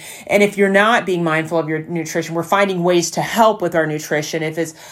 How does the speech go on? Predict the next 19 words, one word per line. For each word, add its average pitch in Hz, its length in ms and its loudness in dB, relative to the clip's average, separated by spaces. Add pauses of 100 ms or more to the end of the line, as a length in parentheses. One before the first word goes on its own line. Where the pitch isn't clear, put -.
(220)
doing, 208 360 2
taking 208 320 0
advantage 175 460 2
of 170 100 0
the 170 80 -2
nutrition 165 460 -4
seminars 147 540 -4
that 143 120 -2
we 151 80 -6
do, 151 160 -4
or 143 160 0
asking 190 460 0
questions, 151 500 0
or 160 80 -2
listening 220 400 0
to 202 100 -6
the 180 80 0
podcast 151 540 2
episodes, 147 480 -6